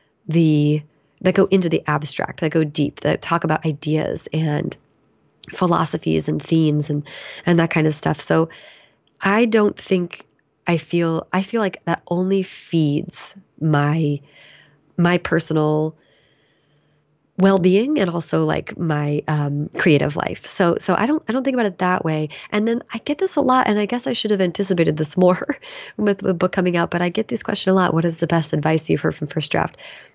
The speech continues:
I mean, everybody who's listened to First Draft has heard the same thing that I have. So, like, they all have their own, their own ways of thinking about it. I mean, there's certainly, there's advice that gets told over and over again, like, read a ton of books and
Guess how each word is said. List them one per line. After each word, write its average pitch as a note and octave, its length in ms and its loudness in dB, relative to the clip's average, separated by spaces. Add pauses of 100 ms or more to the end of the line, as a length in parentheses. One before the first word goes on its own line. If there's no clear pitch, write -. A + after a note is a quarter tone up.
(220)
I G#3 60 6
mean, G3 200 6
everybody A#3 400 4
who's G#3 160 4
listened F#3+ 240 2
to F#3+ 60 2
First F3 220 0
Draft E3 240 0
has E3 120 -4
heard E3+ 200 2
the E3+ 80 0
same E3 240 0
thing E3 140 0
that D#3+ 100 2
I D#3+ 100 0
have. D#3 220 0
So, D3+ 180 -2
like, D#3+ 220 -2 (460)
they F#3 160 6
all F3 140 4
have E3+ 160 2
their E3+ 180 0
own, F3 300 0 (720)
their F#3+ 180 6
own F#3+ 420 4
ways D#3+ 300 4
of D#3 60 -2
thinking D#3 200 2
about D#3 140 2
it. D#3 120 0 (840)
I F#3 60 4
mean, E3+ 260 2
there's F3 200 -2
certainly, G3 240 2
there's E3 240 4
advice D#3+ 340 0
that - 200 -2
gets D#3 200 -4
told D3+ 240 0
over D3+ 220 2
and D#3 80 2
over A3+ 180 4
again, E3 220 0
like, - 200 -8
read D3+ 200 0
a D3+ 40 4
ton D3+ 200 -2
of D3+ 140 -8
books - 360 -2
and D3 240 0